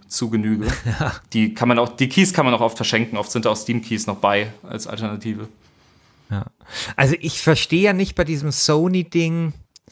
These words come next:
Speaker 2: also das mit der Latenz, also ich bin ja jemand, der zum Beispiel gerne auch Rundenstrategiespiele spielt und da wäre das mit der Latenz ja eigentlich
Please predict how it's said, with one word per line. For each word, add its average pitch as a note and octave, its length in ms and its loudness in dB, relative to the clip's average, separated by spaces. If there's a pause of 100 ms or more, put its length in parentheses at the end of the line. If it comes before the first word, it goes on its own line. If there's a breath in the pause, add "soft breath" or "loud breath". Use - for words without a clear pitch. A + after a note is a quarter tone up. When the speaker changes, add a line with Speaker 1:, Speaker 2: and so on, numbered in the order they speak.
(600 loud breath)
Speaker 2:
also C#3+ 160 4
das D3+ 160 -2
mit D#3 120 0
der D#3 60 4
Latenz, D3+ 600 0
also D3 120 -2
ich E3+ 120 -2
bin G3 100 4
ja F3+ 60 6
jemand, E3 420 2
der D#3 80 2
zum D3+ 160 0
Beispiel C#3 220 -4
gerne C#3 240 4
auch G#2+ 100 2
Rundenstrategiespiele F3 1500 0
spielt E3 380 0
und D3+ 80 0
da C3+ 160 2
wäre C#3+ 160 6
das D#3+ 240 2
mit D3+ 140 0
der C#3+ 80 4
Latenz C#3+ 440 0
ja C#3+ 120 4
eigentlich C#3 420 -4